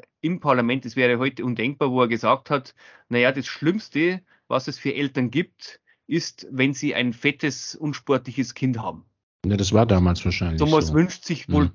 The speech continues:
Speaker 1: keiner. Das war sein, waren seine Worte, ja. Und dann wird praktisch immer hin und her geschnitten zwischen der Kennedy-Rede und diesen Videos von denen und dann
Speaker 2: Mhm.
Speaker 1: dem aktuellen. Und dann immer wieder zeigt man dann halt so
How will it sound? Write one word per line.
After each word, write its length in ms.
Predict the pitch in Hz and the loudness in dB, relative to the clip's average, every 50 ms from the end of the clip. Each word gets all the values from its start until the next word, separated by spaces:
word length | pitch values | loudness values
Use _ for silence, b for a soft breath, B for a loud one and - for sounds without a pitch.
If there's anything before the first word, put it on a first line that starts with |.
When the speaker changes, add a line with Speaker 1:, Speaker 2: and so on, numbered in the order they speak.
| _ - | _ -6
Speaker 1:
keiner. 500 | - 127 117 123 123 117 104 92 98 _ _ | -2 0 2 2 2 2 0 -4 -8 _ _
Das 160 | - 117 107 | -14 -10 -4
war 160 | 123 123 123 117 | -2 -2 -2 0
sein, 260 | - 127 120 117 117 | -2 -2 -2 -2 -2
waren 180 | 117 127 123 | -4 -4 -4
seine 300 | 117 - 120 120 123 117 | -2 -4 -4 -4 -4 -6
Worte, 320 | 110 117 117 117 - - 98 | -4 -4 -6 -6 -8 -10 -8
ja. 180 | 92 101 127 | -4 -4 -4
Und 140 | 139 135 127 _ _ _ 82 _ - | -4 -4 -8 _ _ _ -18 _ -6
dann 180 | 139 135 127 | -6 -4 -2
wird 160 | 139 175 175 - | -4 -4 -4 -2
praktisch 300 | 156 151 147 - 139 135 | -4 -4 -2 -4 -10 -8
immer 240 | 151 151 147 139 135 | -2 0 2 2 2
hin 100 | 131 139 | 2 -2
und 120 | 127 113 | -4 -2
her 160 | 123 139 185 | -2 -4 -4
geschnitten 300 | 196 175 170 190 160 156 | -4 -6 -8 -6 -8 -6
zwischen 200 | 131 123 113 113 | -8 -8 -10 -10
der 80 | 107 - | -10 -8
Kennedy-Rede 540 | - 160 180 190 175 175 170 170 165 160 143 | -6 -6 -4 -2 -2 0 2 2 2 0 -2
und 100 | 135 135 | -2 -4
diesen 180 | 135 117 123 | -4 -4 -2
Videos 220 | 120 131 120 123 113 | -2 -2 -2 -4 -6
von 160 | - 117 107 | -6 -6 -4
denen 300 | 113 135 165 190 196 190 B B B B B B B | -2 -2 -2 -4 -6 -8 B B B B B B B
und 180 | - 123 - | -8 -2 2
dann 260 | - 120 123 123 120 113 | 4 6 6 6 4 2
Speaker 2:
Mhm. 40 | |
Speaker 1:
dem 160 | 113 127 123 117 | 0 -2 0 2
aktuellen. 480 | 123 127 127 - 131 139 165 196 202 | 0 0 0 0 2 4 4 4 2
Und 160 | 139 151 127 | 0 -2 2
dann 180 | 143 139 165 202 | 4 4 4 4
immer 280 | 160 180 190 185 165 160 | 0 -2 -2 0 0 -2
wieder 340 | 185 175 185 180 185 180 b b b b b | 0 2 4 2 2 2 b b b b b
zeigt 340 | - - 139 120 147 143 139 | -10 -4 -2 -2 -2 -2 -4
man 120 | 170 147 | -8 -4
dann 220 | - 147 147 147 139 | -2 -2 -2 -2 -2
halt 160 | 143 143 131 | -4 -6 -4
so 280 | - 143 147 147 143 | -4 -2 -2 -2 -4